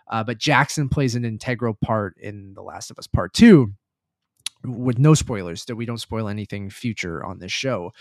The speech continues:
But I like that change of setting up Jackson and having that cohesive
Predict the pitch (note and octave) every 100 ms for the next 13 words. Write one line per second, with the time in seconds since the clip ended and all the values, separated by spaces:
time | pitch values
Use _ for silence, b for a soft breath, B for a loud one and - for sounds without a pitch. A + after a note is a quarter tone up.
0 | B B B C3 F3+ D3+ - - D3+ D#3
1 | D#3 E3+ - C#3+ - - C#3+ C3+ A#2 G2+
2 | G2+ G#2 - - C3 B2 A#2 A2+ A2+ G#2
3 | G#2+ - - G2+ G2 G2 A#2+ A#2+ B2 A2
4 | - - A#2 A2+ - A#2 G#2 F#2+